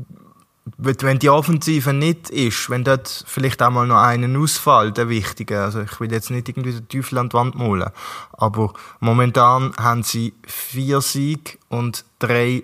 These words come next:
Unentschieden. Die haben schon drei Unentschieden und, ähm, ja, sind nach Verlustpunkt von Lugano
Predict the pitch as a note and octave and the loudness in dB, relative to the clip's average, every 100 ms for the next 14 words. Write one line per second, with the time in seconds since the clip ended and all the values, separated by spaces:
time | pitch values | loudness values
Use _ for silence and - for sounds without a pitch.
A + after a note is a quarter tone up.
0 | - B2+ C#3 C#3+ - A2 D#2 D2+ G2 F#2+ | -6 -2 0 0 0 -2 -4 -8 -8 -6
1 | G#2+ - A#2+ B2 A#2+ B2+ C3+ C#3 B2 A2+ | -6 -8 -4 0 2 0 0 -2 -2 -4
2 | A2+ C3 D3 - _ - - - - - | -2 -2 -2 -6 _ -20 -20 -20 -20 -20
3 | _ _ _ _ B2 A2+ A2 G#2 A2+ G#2 | _ _ _ _ -8 -4 -2 -2 0 2
4 | G2+ F#2+ F#2+ F#2+ - _ _ _ _ - | 2 2 0 -2 -6 _ _ _ _ -16
5 | - A#2+ B2 - - B2+ A#2+ A#2 - - | -4 -2 -2 -4 -2 0 0 -2 -6 -14
6 | _ _ - G#2 G#2 A#2+ - C3 C3 C3 | _ _ -14 -8 0 0 0 -2 -2 -2
7 | - B2+ A#2+ - A#2+ A2+ A#2 B2 B2+ B2 | -4 -6 -4 -4 -4 2 4 4 2 -2
8 | A#2 | -4